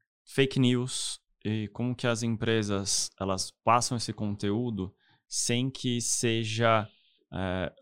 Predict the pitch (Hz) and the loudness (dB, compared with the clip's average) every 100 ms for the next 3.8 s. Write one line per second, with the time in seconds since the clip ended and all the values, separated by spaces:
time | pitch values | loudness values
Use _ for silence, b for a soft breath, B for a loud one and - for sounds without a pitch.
0 | - 120 131 135 127 131 139 147 - 120 | -6 -2 0 2 2 0 -2 -10 2 4
1 | 113 107 98 85 101 101 107 - 110 98 | 6 2 0 -2 -6 -4 -2 0 0 -2
2 | 110 107 104 87 - 107 - 131 143 131 | 2 4 2 -4 0 2 2 2 2 -2
3 | - 120 110 104 - 117 120 165 | 0 0 2 2 0 0 -2 -4